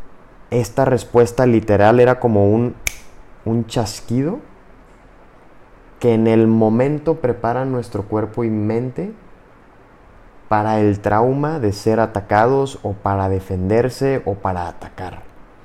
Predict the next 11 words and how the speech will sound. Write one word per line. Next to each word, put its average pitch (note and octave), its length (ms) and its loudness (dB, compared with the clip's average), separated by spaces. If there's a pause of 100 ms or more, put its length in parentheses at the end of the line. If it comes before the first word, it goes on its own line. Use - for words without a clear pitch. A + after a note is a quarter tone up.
(420)
Esto D#3+ 420 2
es D3+ 320 -6 (140)
el G#2 220 -2
estrés, F#2 760 -6 (460)
entendiéndolo G#2 720 2
como G2 320 0
una A2 160 0
respuesta A2+ 840 -2
de A2+ 120 0
nuestro F#2 480 -6
cuerpo. G2 500 -8